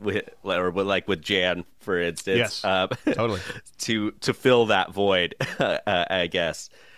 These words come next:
Speaker 1: But,
Speaker 2: Well,
Speaker 1: uh,
Speaker 2: and it's like, once Jim and Pam are together, they're like, "Hey, let's,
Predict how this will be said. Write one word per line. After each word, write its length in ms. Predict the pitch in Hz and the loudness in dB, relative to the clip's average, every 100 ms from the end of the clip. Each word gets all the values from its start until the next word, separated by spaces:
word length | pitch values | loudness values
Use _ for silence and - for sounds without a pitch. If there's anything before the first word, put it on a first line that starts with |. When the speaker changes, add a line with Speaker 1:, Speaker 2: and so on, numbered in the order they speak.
| - - - | -20 -8 0
Speaker 1:
But, 240 | 101 95 | 2 2
Speaker 2:
Well, 100 | - - | 2 2
Speaker 1:
uh, 20 | |
Speaker 2:
and 200 | 175 202 | 2 0
it's 160 | 156 160 | 0 2
like, 200 | 135 - | 2 2
once 200 | 151 - | 0 0
Jim 180 | 160 139 | 0 -2
and 60 | |
Pam 280 | 113 131 139 | -2 -2 0
are 60 | 117 | -2
together, 420 | 107 98 92 92 | -2 -4 -2 -4
they're 160 | 95 92 | -4 -2
like, 340 | 90 85 - - - - - - | -4 -4 -12 -20 -20 -20 -20 -2
"Hey, 120 | 147 | 2
let's, 400 | 147 160 - - | 4 2 0 -6